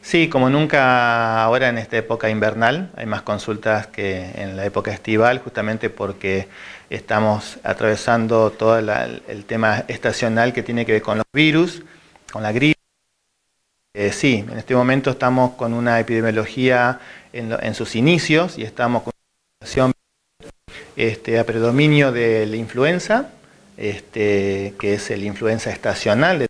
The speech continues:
todos los años, no se considera una pandemia, pandemia. Y, eh, también tenemos algunos virus como adenovirus uno y tres y algo de sincicial respiratoria, muy poco.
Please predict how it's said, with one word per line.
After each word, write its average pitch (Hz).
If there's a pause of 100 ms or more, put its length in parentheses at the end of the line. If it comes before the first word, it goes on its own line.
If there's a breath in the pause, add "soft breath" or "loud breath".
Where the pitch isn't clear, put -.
todos 123
los -
años, 160 (460 loud breath)
no 123
se - (140)
considera 113
una 110
pandemia, 107 (520)
pandemia. 165 (1120 loud breath)
Y, 180
eh, 131
también 131
tenemos 131
algunos 127
virus 139
como 117
adenovirus -
uno 131
y - (260)
tres 165 (380 loud breath)
y 120
algo 131
de 123
sincicial 120
respiratoria, 127 (300)
muy 117
poco. 90